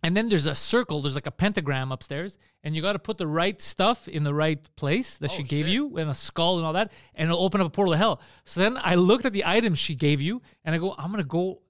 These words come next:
Speaker 1: I'm gonna just find similar items."
Speaker 2: Yeah, yeah, yeah.
Speaker 1: So I fucking stole a diamond from here, I found a skull, I took everything, incense, and then I did it myself. And it opened the portal, it worked.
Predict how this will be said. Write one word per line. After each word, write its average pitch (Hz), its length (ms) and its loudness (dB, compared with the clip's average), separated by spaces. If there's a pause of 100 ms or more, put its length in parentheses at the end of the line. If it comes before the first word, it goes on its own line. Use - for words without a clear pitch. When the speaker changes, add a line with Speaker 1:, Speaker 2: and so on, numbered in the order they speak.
(120)
Speaker 1:
I'm 160 120 -2
gonna 190 100 -2
just 185 160 -4
find 175 500 -2
similar 196 480 2
items." 165 420 0
Speaker 2:
Yeah, 147 120 -8
yeah, 190 380 -4
yeah. 135 40 -8
Speaker 1:
So 196 160 0
I 175 60 0
fucking 190 320 -2
stole 208 320 6
a 180 40 4
diamond 175 400 0
from 160 140 -8
here, 175 300 0
I 151 120 2
found 175 260 2
a 143 40 -2
skull, 175 500 2
I 151 60 4
took 208 220 0
everything, 202 400 2 (180)
incense, 240 540 2
and 202 120 2
then 247 120 4
I 240 180 4
did 208 340 2
it 302 80 2
myself. 170 640 0 (800)
And 247 100 0
it 254 60 4
opened 339 240 4
the 285 60 0
portal, 359 280 6
it 202 80 8
worked. 339 320 4